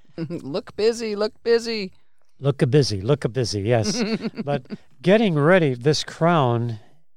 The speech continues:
Speaker 2: is a lifetime of, um, preparation for, for what God has for us.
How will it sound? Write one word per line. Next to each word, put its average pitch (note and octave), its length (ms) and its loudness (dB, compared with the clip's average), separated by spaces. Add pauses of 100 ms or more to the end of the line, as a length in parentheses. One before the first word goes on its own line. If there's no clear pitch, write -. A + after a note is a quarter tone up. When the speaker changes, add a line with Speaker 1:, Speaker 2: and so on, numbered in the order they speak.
(360)
Speaker 2:
is C3 160 -2
a A2 80 0
lifetime A2+ 840 -2
of, G#2+ 380 -6
um, G#2+ 540 -2
preparation C3 840 -2
for, A2 320 -6 (480)
for C3 240 -2
what B2 300 0
God C3+ 260 4
has C3+ 340 0
for G#2+ 280 -8
us. - 280 -10